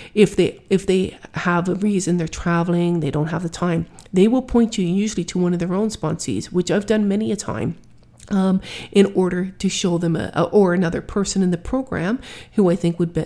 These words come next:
uh, be of benefit to you, um, in order to do that sponsor. So, you know, the next time you're in a meeting and you're wondering about a new sponsor and they say something about a temporary sponsor, don't discount the people that are standing up among you,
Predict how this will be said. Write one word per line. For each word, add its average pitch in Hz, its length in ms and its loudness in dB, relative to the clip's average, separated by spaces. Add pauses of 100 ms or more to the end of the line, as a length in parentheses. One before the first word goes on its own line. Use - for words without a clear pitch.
(140)
uh, - 300 -2
be 190 280 0
of 170 140 -2
benefit 180 460 -4
to - 140 -8
you, 139 200 -2 (460)
um, 175 360 0
in 185 140 2
order 180 300 -2
to 170 160 -4
do 190 160 -4
that - 240 -6
sponsor. - 440 -8
So, 180 380 0 (300)
you 208 80 4
know, 208 100 6
the 185 80 2
next 208 240 -4
time 262 260 -2
you're 240 140 0
in 233 80 2
a 226 40 0
meeting 220 480 -2
and 185 160 4
you're 170 100 2
wondering 180 400 0
about 175 240 -4
a 175 60 -2
new 180 140 -2
sponsor - 540 -6 (220)
and 175 180 2
they 170 60 2
say 190 240 -2
something 220 320 -4
about 202 180 -2
a 190 60 -4
temporary 196 420 -6
sponsor, - 480 -8 (220)
don't 214 240 2
discount 220 460 -4
the - 60 -8
people 202 300 -6
that 190 120 -2
are 180 60 -4
standing 185 420 -2
up 180 120 -6
among 180 320 -2
you, - 140 -4